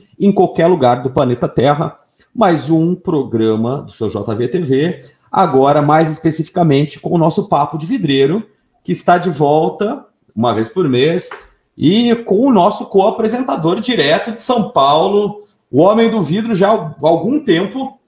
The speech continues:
diretamente de São Paulo, grande Walter, Walter da L, Walter A L Rodrigues.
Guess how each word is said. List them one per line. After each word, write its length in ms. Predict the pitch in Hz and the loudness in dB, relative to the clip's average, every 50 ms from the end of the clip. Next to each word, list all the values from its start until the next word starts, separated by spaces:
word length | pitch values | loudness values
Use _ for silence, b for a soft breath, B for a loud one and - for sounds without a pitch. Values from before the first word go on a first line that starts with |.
| _ _ _ _ _ _ | _ _ _ _ _ _
diretamente 800 | - - 180 185 196 220 247 240 240 214 190 180 196 220 220 226 | 0 2 4 4 4 4 2 2 0 2 2 2 2 0 -2 -4
de 140 | 202 185 214 | -6 -8 -8
São 260 | 220 - 233 202 175 156 | -4 -2 0 0 0 -2
Paulo, 1160 | - - 165 165 175 180 202 208 208 202 202 202 202 202 208 202 202 202 196 165 - - - _ _ _ _ _ _ _ _ _ | -2 0 2 4 4 2 2 0 2 2 4 4 4 4 4 4 4 2 2 0 -4 -10 -16 _ _ _ _ _ _ _ _ _
grande 480 | 151 135 - 175 180 196 202 175 185 214 | -18 -6 -2 -2 0 0 -2 -4 -6 -10
Walter, 640 | 156 123 156 165 170 175 175 180 - - 202 202 202 - - - - _ | -6 0 2 2 4 2 0 -2 -4 -2 -2 -2 -2 -4 -12 -18 -20 _
Walter 480 | 127 - 202 175 160 160 - 208 196 196 | -2 2 2 2 2 0 -2 -4 -4 -2
da 240 | 185 202 185 160 | 0 2 2 4
L, 540 | 147 143 147 160 160 175 185 190 196 165 131 117 | 4 2 0 0 -2 -2 -4 -4 -6 -6 0 2
Walter 560 | 175 196 233 233 233 - 262 277 269 269 - _ _ _ _ _ | 2 2 2 0 -2 -6 -8 -8 -8 -12 -16 _ _ _ _ _
A 180 | - 220 196 190 | 2 4 4 4
L 180 | 214 233 247 233 | 2 2 2 2
Rodrigues. 680 | 202 214 185 147 151 165 202 165 127 - - - - | 2 2 0 0 -2 -6 -8 -12 -16 -20 -20 -20 -20